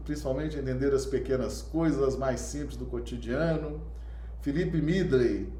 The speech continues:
por isso que os espíritos às vezes são tão duros nas mediúnicas quando querem nos acordar pra vida. Monteiro também, seja bem-vindo. Regina Teixeira, Aparecida Rocha de Rio Branco.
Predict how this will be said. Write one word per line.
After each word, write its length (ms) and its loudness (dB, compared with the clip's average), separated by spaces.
por 100 4
isso 140 4
que 80 0
os 80 2
espíritos 400 0
às 140 6
vezes 240 4
são 500 -2
tão 300 0
duros 400 4
nas 240 0
mediúnicas 680 -2
quando 240 -4
querem 300 2
nos 180 0
acordar 560 0
pra 140 -2
vida. 560 -2
Monteiro 640 4
também, 320 -2
seja 200 2
bem-vindo. 640 0
Regina 460 0
Teixeira, 680 2
Aparecida 600 0
Rocha 360 2
de 100 -2
Rio 220 0
Branco. 760 2